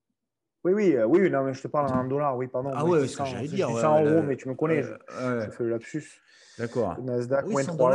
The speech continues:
Speaker 1: Alors, le
Speaker 2: ouais.
Speaker 1: Nasdaq, on a, on est à dix mille huit cents, ben, on est là, on
Speaker 2: Hmm.
Speaker 1: est encore là aussi. Alors, tu vois, euh, Lolo, alors, tu vois, le, le,
Speaker 2: Ouais.
Speaker 1: encore une fois, le, le parallèle, ce que je te disais, hein, et que tu me confirmes,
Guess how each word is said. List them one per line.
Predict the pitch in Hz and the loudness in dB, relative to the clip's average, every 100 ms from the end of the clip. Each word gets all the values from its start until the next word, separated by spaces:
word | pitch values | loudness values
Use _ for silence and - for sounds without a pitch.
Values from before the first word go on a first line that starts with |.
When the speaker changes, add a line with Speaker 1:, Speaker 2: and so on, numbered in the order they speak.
| 143 | 4
Speaker 1:
Alors, | |
le | 160 | 2
Speaker 2:
ouais. | 165 | 2
Speaker 1:
Nasdaq, | 156 190 190 | 2 0 2
on | 170 | -2
a, | 160 | -2
on | 165 151 | -2 -4
est | 151 156 | -4 -2
à | 147 147 | -2 -2
dix | 139 | -4
mille | 160 165 156 | -2 0 0
huit | 151 | -2
cents, | - 143 147 151 147 | -6 -6 -6 -6 -6
ben, | 127 | -4
on | 117 113 | -4 -4
est | |
là, | 92 104 107 | -10 -12 -12
on | |
Speaker 2:
Hmm. | 107 | -12
Speaker 1:
est | |
encore | 104 101 107 | -14 -12 -12
là | 101 | -12
aussi. | 95 - 110 | -12 -10 -2
Alors, | 139 | -2
tu | 151 170 | 0 2
vois, | 220 220 - - - - | 2 0 -10 -20 -18 -10
euh, | 123 | -4
Lolo, | 151 151 190 156 | 0 4 6 6
alors, | 123 117 | 4 2
tu | 156 | -2
vois, | 196 | -2
le, | 170 | -2
le, | 127 113 | -4 -4
Speaker 2:
Ouais. | 107 101 - | -6 -6 -10
Speaker 1:
encore | 123 123 123 | -12 -10 -10
une | 147 | -8
fois, | 214 - _ - | -8 -8 _ -10
le, | 139 135 | -6 -4
le | 151 135 | -4 -2
parallèle, | 170 147 160 170 139 | -2 0 0 2 0
ce | 107 - | -4 -12
que | - | -18
je | 117 | -16
te | 113 | -14
disais, | 117 165 190 | -10 -4 -2
hein, | 147 | -2
et | 127 113 | -2 -4
que | - 107 | -8 -18
tu | - 214 | -16 -12
me | 214 202 | -10 -10
confirmes, | 214 - 214 214 - 117 | -16 -16 -14 -14 -14 -14